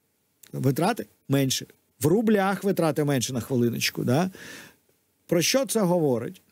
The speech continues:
Про те, що ресурсів нескінченних немає. І намагання росіян втюхати і нам, і всьому світу, що в них нескінченні ресурси,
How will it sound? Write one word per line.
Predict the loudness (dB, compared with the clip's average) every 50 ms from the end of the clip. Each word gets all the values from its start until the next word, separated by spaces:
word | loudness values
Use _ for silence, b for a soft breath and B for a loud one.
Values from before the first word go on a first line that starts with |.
| _ _
Про | -4 -2 0
те, | 2 2 2
що | 4 2 2
ресурсів | 2 2 2 2 0 0 2 0 0 2
нескінченних | 2 2 2 2 0 0 2 2 2 2 2 0 0 0
немає. | 0 0 0 0 -2 -4 -8 -6 -4
І | -2
намагання | 0 2 2 2 2 2 2 2 2 4 4 4 4 2 0 -4 B B B B B B
росіян | 0 0 0 2 2 2 4 4 2 0 -2
втюхати | -4 -6 -2 2 2 2 4 2 0 0 2 2 2 2 0 -4 _ _ _ _ _ 0
і | 2 4 4
нам, | 6 4 4 4 2 0 -2 -4
і | -6
всьому | -4 -2 0 0 2 2 0
світу, | 0 2 2 2 2 2 2
що | 0 0 2 2
в |
них | 2 2 2 0
нескінченні | -2 -2 0 0 0 2 2 2 2 2
ресурси, | 2 0 0 2 0 0 0 0 -4